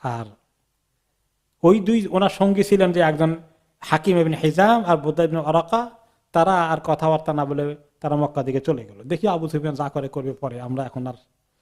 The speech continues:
জী-, জীবনের রিস্ক নিয়ে লাভ নাই, কেন আব্বাস শুধু ওনার রিস্ক নিছে,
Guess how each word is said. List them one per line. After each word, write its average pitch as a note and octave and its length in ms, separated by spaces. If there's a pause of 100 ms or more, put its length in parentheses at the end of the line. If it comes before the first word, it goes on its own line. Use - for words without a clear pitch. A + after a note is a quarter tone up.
(320)
জী-, C#3 440
জীবনের D3 420
রিস্ক - 260
নিয়ে E3+ 200
লাভ D#3 220
নাই, F3 180
কেন E3 160
আব্বাস D#3 400
শুধু F3 220
ওনার F3 200
রিস্ক E3 200
নিছে, C3 320